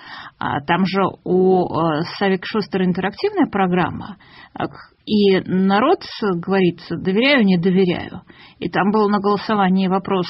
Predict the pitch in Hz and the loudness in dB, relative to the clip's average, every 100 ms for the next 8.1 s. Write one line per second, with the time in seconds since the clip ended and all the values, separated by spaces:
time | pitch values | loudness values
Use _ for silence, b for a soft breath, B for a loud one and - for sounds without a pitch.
0 | - 190 180 - 185 175 180 180 175 B | -4 -2 -2 0 0 2 2 2 -2 B
1 | B B - 160 104 127 151 214 - 190 | B B -6 -4 -2 -2 -2 -2 -2 -4
2 | 180 190 185 185 170 175 180 190 185 180 | -2 -4 0 0 0 0 -2 0 2 2
3 | 180 175 185 185 180 185 180 202 208 247 | 0 0 2 4 2 0 -2 -6 -4 -2
4 | 320 466 466 277 277 277 254 233 196 226 | 0 0 0 0 0 2 0 0 -2 0
5 | 220 185 233 220 190 190 185 165 185 196 | 0 0 -4 -2 0 2 2 2 0 0
6 | 202 196 185 185 - 180 262 269 - 180 | -2 -2 -2 -2 -4 -4 0 0 2 0
7 | 170 175 196 202 190 185 180 - - - | 0 0 2 2 4 4 2 -2 -6 -10
8 | - | -12